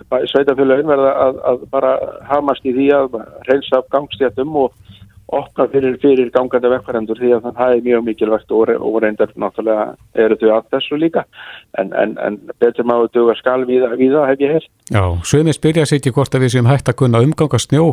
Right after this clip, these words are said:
Speaker 2: sérstaklega hérna fyrir sunnan.
Speaker 1: Ég er það nema von. Ég, ég er alveg, alveg hérna svolítið sammálaður og ég meiri sé að,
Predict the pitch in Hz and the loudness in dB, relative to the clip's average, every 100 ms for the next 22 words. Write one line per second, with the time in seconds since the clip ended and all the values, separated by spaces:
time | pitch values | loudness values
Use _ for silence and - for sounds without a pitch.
0 | - 104 120 - 117 117 113 110 104 143 | -2 -4 -4 -2 0 2 2 2 2 2
1 | 160 87 - - _ _ _ _ _ _ | 0 -4 -8 -20 _ _ _ _ _ _
2 | _ _ - _ - _ - 123 151 208 | _ _ -20 _ -20 _ 0 2 2 0
3 | 254 180 156 160 151 254 160 98 269 226 | 2 2 2 0 0 0 0 -2 -2 0
4 | 147 127 220 185 143 131 135 131 156 139 | 0 0 2 2 2 0 2 2 2 0
5 | 139 127 139 143 - 143 143 143 - 143 | 0 0 0 -4 -2 -2 -2 -2 -4 -6
6 | - 151 151 151 185 269 285 269 120 104 | -4 -4 -4 -4 -2 0 2 2 2 2
7 | 110 117 147 131 131 202 233 - 156 143 | 2 4 2 2 2 2 0 0 0 0